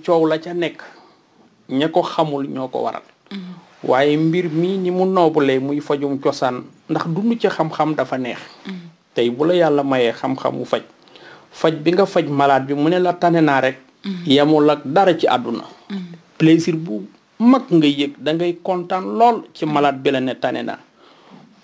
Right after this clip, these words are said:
Speaker 1: Ndax yonent Yàlla Isa alayhi salaatu wa salaam, bi mu ñëwee wax yi, euh, banu Israil ne leen, "Yaa bani Israila, inni rasulullahi ilaykum."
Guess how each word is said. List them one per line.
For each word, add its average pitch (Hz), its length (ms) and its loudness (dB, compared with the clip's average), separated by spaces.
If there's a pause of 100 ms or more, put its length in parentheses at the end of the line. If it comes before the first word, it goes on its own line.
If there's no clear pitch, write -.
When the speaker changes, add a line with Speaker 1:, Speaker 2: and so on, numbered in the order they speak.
(100)
Speaker 1:
Ndax 160 380 0
yonent 180 280 -6
Yàlla 160 340 4
Isa 156 440 -2 (500)
alayhi 160 320 -2
salaatu 143 480 -4
wa 127 60 -4
salaam, 127 400 -4 (1000)
bi 120 160 0
mu 165 160 2
ñëwee 139 420 4
wax 143 280 4
yi, 147 100 -2 (220)
euh, - 420 -6
banu 151 480 0
Israil 127 640 -2
ne 139 160 0
leen, 107 200 -2 (920)
"Yaa 131 180 2
bani 160 380 2
Israila, 135 540 -2 (100)
inni 165 240 0
rasulullahi 135 800 -2
ilaykum." 117 400 -6